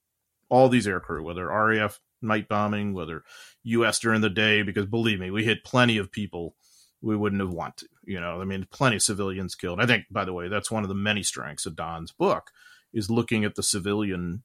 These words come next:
experience and melding that with, with the other side of this whole thing. Um, so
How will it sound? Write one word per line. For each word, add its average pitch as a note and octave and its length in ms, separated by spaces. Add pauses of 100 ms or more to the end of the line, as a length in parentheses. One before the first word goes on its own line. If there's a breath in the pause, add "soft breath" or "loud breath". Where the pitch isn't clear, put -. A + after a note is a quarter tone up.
(140)
experience F#2+ 680
and F#2+ 160
melding A2 600
that D#2 300
with, G#2 300
with F#2+ 260
the F2+ 160
other F2+ 200
side D2 320
of D2 80
this D2 160
whole - 260
thing. G#2+ 340 (580 loud breath)
Um, A#2+ 500
so B2 360